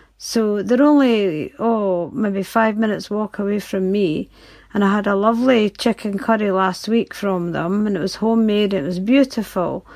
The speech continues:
and it was delivered. So I'm having something else tonight from them. But it just shows you, you know, if you explain things in a nice way, people are very happy on the whole to help.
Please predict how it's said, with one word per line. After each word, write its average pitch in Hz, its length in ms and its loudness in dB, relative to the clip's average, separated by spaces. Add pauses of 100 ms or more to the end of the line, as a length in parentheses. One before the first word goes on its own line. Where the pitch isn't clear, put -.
(520)
and 104 380 0
it 196 120 2
was 175 180 -2
delivered. 185 520 0
So 190 220 -2
I'm 185 120 0
having 214 300 2
something 190 540 -2
else 180 320 -2
tonight 190 480 0
from 175 320 -4
them. 160 260 -6 (680)
But - 200 -4 (140)
it 233 100 0
just 294 260 2
shows 302 360 4
you, 233 100 2
you 208 120 2
know, 233 120 4
if 214 80 0
you 277 120 4
explain 254 460 2
things 233 380 0
in 226 60 0
a 220 140 0
nice 220 360 -2
way, 196 280 2
people 233 400 -2
are 202 120 -2
very 240 360 0
happy 220 680 0 (400)
on 214 200 0
the 202 120 0
whole 214 260 -2
to 202 180 -8
help. 196 480 -4